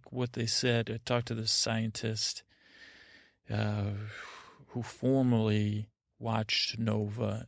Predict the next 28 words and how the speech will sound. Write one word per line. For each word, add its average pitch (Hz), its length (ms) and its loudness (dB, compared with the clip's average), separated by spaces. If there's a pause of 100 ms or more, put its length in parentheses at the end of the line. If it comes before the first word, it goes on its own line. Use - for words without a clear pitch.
(120)
and 113 300 -4
currently 113 500 0
may 110 180 0
watch 107 400 -2
Cosmos. 110 600 0
He 120 100 -2
said, 104 380 -2
uh, - 240 0 (300)
he - 120 -4
said, 113 220 -2
"Oh 113 200 0
yeah, 110 320 -2 (180)
that, 113 260 -2
um, 107 540 -2 (100)
that 113 240 -4 (140)
perm 123 680 0
chemical 110 640 0
they 107 240 0
banned 113 520 2
back 113 340 -2
in 110 120 0
the 110 80 -2
ninety 107 400 0
odd 110 240 0 (100)
eights, 107 600 -4 (140)
eighties, 113 640 -4 (640)
odd 110 220 -2
eighties, 110 600 -4